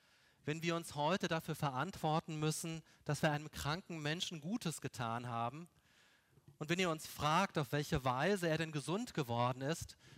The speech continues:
dann sollt ihr und das ganze israelitische Volk wissen: Es geschah im Namen von Jesus Christus aus Nazareth, den ihr habt kreuzigen lassen und den Gott von den Toten auferweckt hat.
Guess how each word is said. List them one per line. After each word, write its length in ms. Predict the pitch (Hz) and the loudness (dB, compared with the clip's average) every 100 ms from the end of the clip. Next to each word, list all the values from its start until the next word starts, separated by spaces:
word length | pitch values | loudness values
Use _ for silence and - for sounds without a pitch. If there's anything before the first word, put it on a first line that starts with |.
| - | -12
dann 160 | 151 | -10
sollt 340 | 143 139 135 143 | -4 -4 -4 -10
ihr 320 | 160 214 208 | -4 0 0
und 140 | 151 | -2
das 180 | 143 - | -6 -6
ganze 400 | 139 139 196 - | -4 -4 -6 -6
israelitische 600 | 165 - 156 147 151 - | -6 -4 -4 -4 -4 -6
Volk 420 | - 139 135 139 139 | -4 0 0 0 -4
wissen: 420 | 139 120 107 107 _ _ _ _ _ - - - - | -4 -6 -10 -14 _ _ _ _ _ -20 -20 -20 -8
Es 160 | 131 - | -8 -6
geschah 680 | 139 - 135 147 170 170 - _ - | -8 -2 2 4 2 -2 -14 _ -6
im 160 | 147 147 | -4 2
Namen 360 | 143 156 175 | 4 4 2
von 180 | - 147 | -2 -2
Jesus 360 | 139 143 151 - | -2 -2 -4 -4
Christus 420 | 175 165 - 139 | -6 -4 -8 -8
aus 220 | 139 - | -8 -8
Nazareth, 760 | 127 131 - 190 147 151 - - - - _ _ _ _ _ - | -4 -4 -4 -4 -2 -2 -4 -18 -20 -20 _ _ _ _ _ -4
den 140 | 135 | -2
ihr 180 | 156 160 | 2 4
habt 200 | 170 - | 4 2
kreuzigen 560 | - 139 151 - 156 127 | -2 2 2 2 -4 0
lassen 420 | 117 127 - 139 | 0 0 -4 -8
und 140 | 135 | -4
den 120 | 139 131 | -2 0
Gott 200 | 151 - | 0 0
von 160 | 151 | -2
den 160 | 147 143 | -2 -4
Toten 380 | - 147 - 127 | -4 -4 -4 -2
auferweckt 600 | 131 - 120 104 - - | 0 0 0 -2 -4 -10
hat. 300 | 101 - | -10 -12